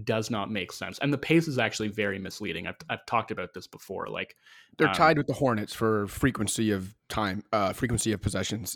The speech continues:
Speaker 2: spent in transition.
Speaker 1: Yeah, and I think if you look at cleaning the glass, like, they're, they're playing the fewest number of half-court, uh, possessions in the league. So, like, the pace is being dragged down by all their offensive rebounds.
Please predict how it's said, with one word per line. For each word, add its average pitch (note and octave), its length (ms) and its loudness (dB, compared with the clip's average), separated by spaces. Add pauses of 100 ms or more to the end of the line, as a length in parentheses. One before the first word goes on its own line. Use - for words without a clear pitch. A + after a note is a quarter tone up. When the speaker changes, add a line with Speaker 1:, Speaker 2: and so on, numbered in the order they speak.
Speaker 2:
spent G2+ 300 -6
in F#2+ 60 -2
transition. - 600 -8
Speaker 1:
Yeah, B2+ 420 2
and A2+ 120 0
I A2 40 0
think B2 160 0
if A2+ 60 -2
you A2+ 80 2
look G#2 140 2
at F#2+ 80 -6
cleaning G#2+ 260 -2
the F#2+ 60 -6
glass, F#2 340 -4
like, G2 140 -6
they're, G2+ 220 0
they're F#2+ 360 -2 (580)
playing G#2+ 300 0
the F#2+ 80 -4
fewest G#2+ 640 -2
number F#2 340 -2
of F2+ 80 -8
half-court, F2 600 -2 (280)
uh, - 380 -6
possessions F2 640 -8
in G#2+ 140 -10
the F2+ 80 -8
league. F2+ 260 -10
So, A2 140 -2
like, A2+ 220 -4
the A#2 60 -4
pace D3+ 240 4
is D3+ 80 -2
being A#2+ 220 0
dragged G#2 300 0
down G2 200 -4
by F#2+ 140 -2
all G2 180 4
their G2+ 140 0
offensive F#2+ 480 -4
rebounds. F2+ 500 -6